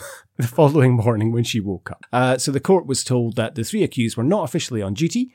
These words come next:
as they were on night off, and another staff member was driving the bus when they went to Baxter's. Okay, I, I can see if this woman did feel vulnerable at this, this male strip show, she was expecting something a bit fun, like maybe the Full Monty or the Chippendales, but she actually got full-on male strippers. <laughs> Do we think that she,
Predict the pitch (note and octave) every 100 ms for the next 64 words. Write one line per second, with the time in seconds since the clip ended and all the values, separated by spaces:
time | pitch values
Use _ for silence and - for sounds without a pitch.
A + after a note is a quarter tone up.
0 | - A2+ A2 - A2+ A2 A2+ F3+ F#3 A#2
1 | B2 A#2+ - - G#2 A2+ G#2+ B2 E3+ B2
2 | - A#2 A#2 A2 G#2 G2+ - A2 G2+ A2
3 | G2+ G2 G2 - E2+ - - F2+ F2+ E2+
4 | E2+ _ - - - - - - - -
5 | D3 - F#2+ F2 - D#3 - E3 C3 D#3
6 | - D#3+ C#3 - E3 D3+ C#3+ A#2+ C3+ B2+
7 | C3 A2 G#2+ A2 G#2+ G#2+ B2 C#3+ - -
8 | - G#2+ - _ - A#2 B2 G2+ - D#3
9 | - F3 E3+ - B2+ G#2+ - - A2+ -
10 | A2+ G#2 A#2+ G#2 G2+ G#2 F#2+ - E3+ F3
11 | F3 D#3 A#2 G2+ F#2 F2+ - G2 F#2+ C3+
12 | C#3 - A#2 - - - C#3 C3+ B2 A#2+
13 | - F#2+ - A#2 - - G#2 G#2 - -
14 | G#2+ G#2 F#2+ G2 G2 F2 - A#2 - A2+
15 | - B2+ A3+ C4+ C4 F#3 D3 F#2 - -
16 | - C#3 C3 - G3 G#3 G3 -